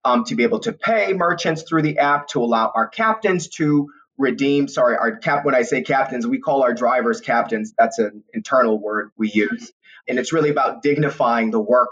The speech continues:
of being a driver, right? It's not just a driver, it's a captain, someone who's really taking, you know, responsibility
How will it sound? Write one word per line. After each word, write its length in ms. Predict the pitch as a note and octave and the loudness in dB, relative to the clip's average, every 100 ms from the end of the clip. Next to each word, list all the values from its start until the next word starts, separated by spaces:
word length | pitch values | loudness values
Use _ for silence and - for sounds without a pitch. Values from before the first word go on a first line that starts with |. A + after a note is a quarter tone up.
| A#2 | -4
of 100 | G#2+ | -2
being 180 | A#2 A2+ | 0 0
a 40 | |
driver, 460 | A2 A2 A2 A2 G2 | 0 0 0 -2 -2
right? 260 | A2+ A#2+ A2 | 0 0 0
It's 160 | A2 | -2
not 200 | B2 A2+ | 0 0
just 240 | A#2+ A2+ - | -2 -6 -2
a 80 | B2 | -2
driver, 480 | A2+ A2 G#2+ G#2 G#2+ | 0 0 0 -2 -4
it's 160 | G#2+ | -6
a 60 | A2 | -4
captain, 480 | D3 B2 - A2 - | 0 0 0 -12 -4
someone 300 | A#2 A2+ A2 | 0 2 2
who's 200 | A2 A2 | -2 0
really 260 | A2+ A2 | 2 2
taking, 580 | A2 A2+ G#2+ G#2+ A2 - | 0 -2 0 -2 -4 -8
you 140 | - A2 | -2 -2
know, 100 | G#2 | -2
responsibility 920 | G#2 - A#2+ A2 A2+ A2+ A2 G#2+ | -6 0 0 0 -2 -2 0 -4